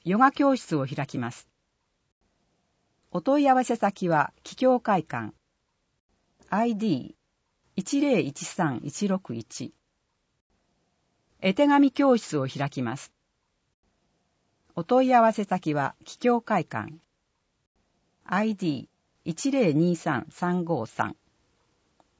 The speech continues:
環境学習講座を、五月十一日土曜日、エコハウス一三八で開きます。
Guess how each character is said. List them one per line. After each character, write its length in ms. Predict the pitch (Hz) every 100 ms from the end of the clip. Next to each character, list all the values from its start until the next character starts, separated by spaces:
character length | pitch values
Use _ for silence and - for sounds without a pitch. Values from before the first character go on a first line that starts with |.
| _ _ _ _ _ _ _ _ _ _ _ _ _ _
環 240 | 233 269 311
境 240 | 269 269
学 220 | 233 220
習 260 | - 233 220
講 220 | 226 190
座 180 | 139 123
を、 200 | 110 - _ _ _ -
五 120 | 240
月 260 | 277 247 151
十 200 | 160 208
一 240 | 196 175
日 400 | 170 160 147 135 147
土 160 | 165
曜 220 | 196 196
日、 220 | 131 113 - _ _ _ _
エ 120 | - 190
コ 120 | 269
ハ 200 | 277 240
ウ 40 |
ス 240 | 185 143 -
一 180 | 170 -
三 260 | 269 254
八 240 | 196 143 127
で 120 | 127
開 200 | 139 139
き 140 | -
ま 140 | 120
す。 120 | -